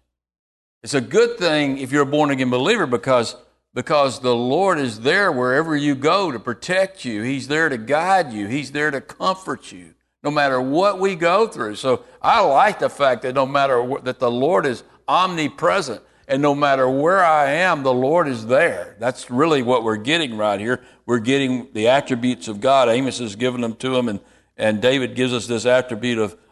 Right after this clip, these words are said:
omnipresence right here in this little passage. And Amos does the same thing,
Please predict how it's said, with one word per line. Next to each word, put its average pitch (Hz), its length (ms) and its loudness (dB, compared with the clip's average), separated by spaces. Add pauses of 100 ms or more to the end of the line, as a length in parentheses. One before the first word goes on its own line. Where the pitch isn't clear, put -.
(100)
omnipresence 123 840 0
right 117 180 2
here 113 240 -4
in 104 80 -8
this 104 220 -8
little 101 220 -2
passage. 151 640 -2 (100)
And 110 220 -6
Amos 117 320 -4
does 113 260 -6
the 107 120 -14
same 110 420 -6
thing, 160 320 -6